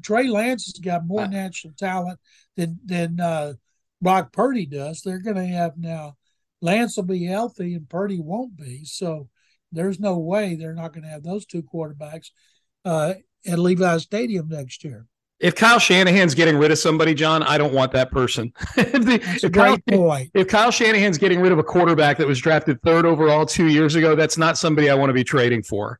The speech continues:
Speaker 1: Yeah, I s-, I talked to Kyle about thirty minutes, um, let's see, when it was announced about DeMeco. And listening to him, you know, they both came here in two thousand six with Kubiak.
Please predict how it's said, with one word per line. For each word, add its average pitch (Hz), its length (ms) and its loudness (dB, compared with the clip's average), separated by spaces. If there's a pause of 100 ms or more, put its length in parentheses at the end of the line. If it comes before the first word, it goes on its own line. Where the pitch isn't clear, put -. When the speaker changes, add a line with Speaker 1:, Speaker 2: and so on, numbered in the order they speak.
(140)
Speaker 1:
Yeah, 160 140 -12
I 262 160 0
s-, - 280 -4
I 226 180 -4
talked 196 400 -2
to 156 40 -20
Kyle 165 320 -6
about 151 340 -10
thirty 175 280 -4
minutes, 151 500 -8 (120)
um, 135 520 -10 (640)
let's 147 240 -8
see, 135 320 -4 (240)
when 160 220 -6
it 160 100 -2
was 147 160 -10
announced 151 520 -8
about 143 300 -10
DeMeco. 151 640 -8 (640)
And 175 140 0
listening 240 520 0
to 180 60 -4
him, 160 320 -4
you 160 80 -6
know, 175 140 -4
they 165 140 -6
both 220 320 -2
came 202 240 -6
here 185 160 -4
in 170 100 -6
two 185 180 -6
thousand 170 440 -8
six 160 440 -8
with 160 160 -14
Kubiak. 139 600 -8